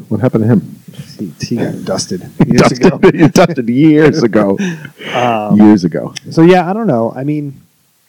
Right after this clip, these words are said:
Speaker 2: it's just tough because there, there aren't, just like in the comics, the Infinity Gauntlet has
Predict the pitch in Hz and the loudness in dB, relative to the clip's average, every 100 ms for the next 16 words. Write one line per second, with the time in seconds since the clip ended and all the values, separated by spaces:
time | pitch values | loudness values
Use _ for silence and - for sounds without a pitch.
0 | _ _ - 156 - 214 - 143 - 107 | _ _ 0 0 0 -4 -2 -4 -4 -10
1 | 107 120 107 123 120 135 135 135 _ _ | -6 -6 -4 -6 -4 -6 -8 -10 _ _
2 | _ _ _ _ _ _ _ _ - 165 | _ _ _ _ _ _ _ _ 0 0
3 | 185 151 120 - - - - - 104 104 | 0 -4 -4 -2 -4 -4 -8 -8 -4 -4
4 | - 120 107 - 107 107 - 104 - _ | -6 -6 -6 -4 -4 -6 -6 -8 -8 _
5 | _ _ _ _ _ _ - - - _ | _ _ _ _ _ _ -20 -20 -20 _
6 | - - - 107 107 98 82 - | -14 -8 -4 -4 -4 -6 -10 -14